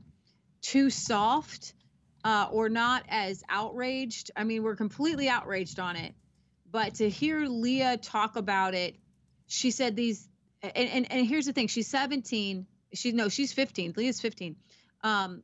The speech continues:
Leah is fifteen years old, and she has a better understanding and a more articulate understanding on marriage. And now she has a more articulate understanding on why children should not be exposed to the L G B T Q agenda than pretty much any one of us could articulate.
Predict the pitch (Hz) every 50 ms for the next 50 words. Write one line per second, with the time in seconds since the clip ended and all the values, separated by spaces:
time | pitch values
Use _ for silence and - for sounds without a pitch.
0 | - _ - 202 247 285 294 262 - 220 - - - 294 294 - - 302 262 247
1 | 233 220 202 233 226 208 190 196 - - - 262 277 277 277 - 240 226 220 202
2 | 190 170 202 208 233 277 285 - - 254 247 247 247 - - - 220 208 214 214
3 | 202 196 190 - 185 185 180 190 190 214 233 233 - 202 202 196 - - 240 226
4 | 262 254 262 151 214 208 220 214 - 214 196 190 190 185 190 190 190 185 180 170
5 | - - - - - - - - - - 190 202 208 208 254 247 - 277 262 240
6 | 220 214 202 202 202 208 226 254 - - 208 202 190 - - - 262 247 302 294
7 | 285 254 - 220 220 214 214 - - - 214 202 208 208 190 185 180 175 175 165
8 | - - - - _ _ _ _ _ - 208 208 196 196 190 180 180 208 208 220
9 | 240 262 285 277 - - - 311 302 311 254 247 214 208 202 - - 226 208 196
10 | 190 202 202 202 208 - - - 277 277 262 - - - - 233 226 220 220 -
11 | - 190 196 - - 196 208 220 220 226 202 214 185 - 214 196 190 - 220 208
12 | 196 185 - 196 196 196 196 175 180 175 180 - - 220 220 220 208 196 190 -
13 | - - 190 208 226 233 226 208 190 202 202 196 185 175 180 175 180 - - -
14 | - 185 160 170 170 - - 165 - - 147 - - -